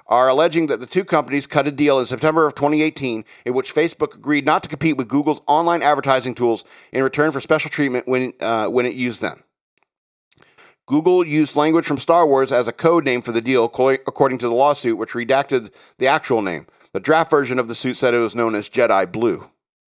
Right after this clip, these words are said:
<laughs> What? Anyway, the lawsuit itself said Google and Facebook were aware that, uh, that their agreement could trigger antitrust inve-, uh, investigations and discussed how to deal with them, in a passage that is followed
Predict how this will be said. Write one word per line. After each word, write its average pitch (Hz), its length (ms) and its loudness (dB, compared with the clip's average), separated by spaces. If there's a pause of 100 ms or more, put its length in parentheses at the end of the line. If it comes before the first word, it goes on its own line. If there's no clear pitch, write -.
(540)
<laughs> - 220 -18
What? - 460 -16 (880)
Anyway, 135 280 2
the 127 80 0
lawsuit 175 400 2
itself 147 300 2
said 127 180 -2
Google 165 260 4
and 156 100 0
Facebook 139 440 2
were 131 140 4
aware 135 340 4
that, 123 260 0
uh, 110 360 2 (180)
that 127 180 2
their 143 240 4
agreement 139 380 0
could 143 160 -4
trigger 139 340 0
antitrust 170 540 0
inve-, 147 340 2
uh, 123 300 2
investigations 131 760 -2 (400)
and 117 80 -6
discussed 147 400 0
how 143 140 2
to 139 100 2
deal 135 220 2
with 101 120 2
them, 87 160 -2
in 104 60 -6
a 107 60 -2
passage 147 340 0
that 139 140 2
is 123 80 -6
followed 123 420 0